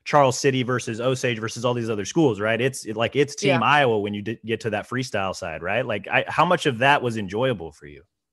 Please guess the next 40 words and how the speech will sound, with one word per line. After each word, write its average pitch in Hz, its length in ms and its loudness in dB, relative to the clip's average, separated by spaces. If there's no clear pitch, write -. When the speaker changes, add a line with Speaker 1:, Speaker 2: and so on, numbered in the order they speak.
Speaker 2:
Oh, 247 100 6
yeah, 214 240 4
it 247 80 2
was 254 180 0
super 233 380 -10
fun. 202 260 -2
I 220 120 0
loved 214 340 -2
being 226 180 -8
with 220 140 -12
the 208 100 -8
team, 202 440 -8
um, 220 380 4
and 220 160 0
getting 220 240 0
to 214 80 -2
know 196 180 0
different 202 320 -4
girls, 190 440 -4
um, 202 260 -2
and 208 220 -8
guys 190 300 -2
from 196 140 -14
both 185 260 -10
sides. 185 440 -2
Uh, 208 300 2
it 220 100 -4
was 233 200 -6
really, 202 260 -10
really 196 220 -8
great. 185 240 0
I 180 120 2
got 196 180 -2
to, 185 320 -2
um, 180 340 -6
really 226 560 -2
build 208 200 -6
those 196 180 0
friendships, 214 800 -8
um, 185 400 0